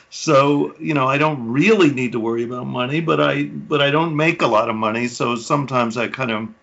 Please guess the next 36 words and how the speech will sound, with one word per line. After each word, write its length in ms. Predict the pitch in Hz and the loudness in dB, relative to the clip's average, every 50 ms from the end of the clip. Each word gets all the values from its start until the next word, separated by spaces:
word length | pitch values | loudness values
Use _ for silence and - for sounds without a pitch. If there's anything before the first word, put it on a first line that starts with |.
| _ _ _ _ _ _ _ _ _ _ _ _ _ _ _ _ | _ _ _ _ _ _ _ _ _ _ _ _ _ _ _ _
you 120 | - 143 147 | -8 -4 0
know, 100 | 151 151 | 0 2
I 100 | 147 139 | 2 2
have 220 | 139 170 170 143 | 2 0 0 0
just 260 | - 190 220 214 - | 0 0 0 2 2
enough 300 | - 190 170 165 156 - | 2 4 4 4 4 4
anxiety. 880 | 160 151 143 127 104 107 120 117 123 131 135 123 117 117 117 117 117 127 | 2 2 2 0 2 4 6 6 8 6 6 4 4 4 2 2 2 0
I 120 | - 151 | -2 -4
feel 200 | 147 - 240 254 | -2 0 0 2
like 300 | 262 233 202 135 120 107 | 4 2 2 0 -2 -2
God 640 | 107 147 135 127 131 139 139 135 135 135 131 131 131 | 0 4 4 6 6 6 6 4 4 4 2 0 -4
is 300 | 147 147 139 131 113 113 | -6 -4 -4 -4 -4 -4
sort 340 | - - 139 123 117 120 123 | -6 -4 -2 0 0 0 -2
of, 500 | 120 117 117 117 117 - - - _ _ _ - _ _ _ _ | -2 -4 -6 -8 -10 -14 -18 -20 _ _ _ -20 _ _ _ _
I 80 | - 147 | -2 0
mean, 140 | 151 165 156 | 0 2 2
I've 160 | 156 147 127 | 2 2 2
had 240 | 135 175 175 147 131 | 0 -2 -2 -2 -4
this 160 | 127 113 123 | -6 -6 -6
idea 340 | 117 113 107 110 113 110 107 | -8 -8 -6 -6 -6 -6 -6
for 160 | - - - | -8 -8 -8
a 60 | - | -6
while. 360 | 156 - - 143 - - - - - - - _ _ _ _ | -6 -4 -4 -4 -4 -6 -8 -12 -18 -20 -20 _ _ _ _
God 320 | - 151 151 151 156 151 | 4 6 8 8 8 8
is 140 | 143 139 120 | 6 2 0
sort 160 | - 156 131 | 0 0 0
of 100 | 127 127 | 0 0
organizing 720 | - - 147 143 147 131 139 131 131 123 123 110 120 127 113 | 0 2 2 2 2 2 0 0 0 0 0 -2 -2 -2 -2
my 160 | 113 110 107 | -2 -2 -2
career, 580 | 98 - - 123 120 120 127 135 135 127 123 123 | -4 -6 -6 -4 -2 -2 0 0 2 2 2 2
directing 640 | 113 113 139 147 165 156 156 156 - - 147 135 | 0 2 2 4 4 4 2 0 -2 -2 -2 0
my 160 | 127 127 117 | 0 0 -2
career, 480 | 113 - - 123 117 117 123 120 117 113 | -2 -6 -6 -4 -2 -2 -2 -2 -2 -2
directing 540 | 107 117 123 127 135 135 - - 143 123 117 | -2 0 0 0 0 0 -2 -4 -4 -2 -2
my 160 | 117 110 104 | -2 -4 -4
finances, 800 | 101 - 143 131 120 117 120 113 110 107 107 - 120 117 110 | -2 -2 0 0 0 -2 -2 -4 -4 -6 -8 -10 -12 -12 -12